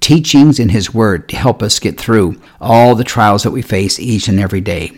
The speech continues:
So I'm gonna tell you something. This is not something that's easily caught, but it's something that must be caught in order to see our faith grow. It must be something that we seek and we desire in order to see God do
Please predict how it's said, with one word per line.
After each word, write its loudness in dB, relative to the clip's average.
So -4
I'm 0
gonna -6
tell -2
you -2
something. -4
This 0
is 0
not 2
something 0
that's -2
easily -4
caught, -8
but 0
it's -6
something 2
that -2
must 2
be -4
caught -6
in 2
order 2
to -2
see -2
our -4
faith -6
grow. -6
It 0
must 2
be -2
something 2
that -2
we -4
seek 2
and 2
we 4
desire -4
in 0
order 0
to -12
see -6
God -6
do 0